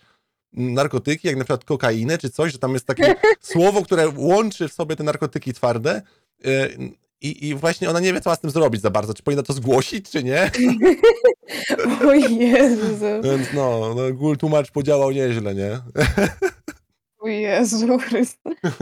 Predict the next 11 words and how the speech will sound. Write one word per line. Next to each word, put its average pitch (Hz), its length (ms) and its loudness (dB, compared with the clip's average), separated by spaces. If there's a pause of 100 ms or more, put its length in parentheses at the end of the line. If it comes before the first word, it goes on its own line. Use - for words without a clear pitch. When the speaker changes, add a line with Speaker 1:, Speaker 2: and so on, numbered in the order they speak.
(140)
Speaker 2:
No 254 260 4
okej, 220 600 2
no 240 80 -4
okej, 233 480 -4
spoko. - 760 -2
<laughs> - 1700 -6
O 214 100 -8 (220)
Boże. 214 240 -4
Speaker 1:
Zadziwiające 208 480 -6
to 92 100 -6
było. 90 220 -8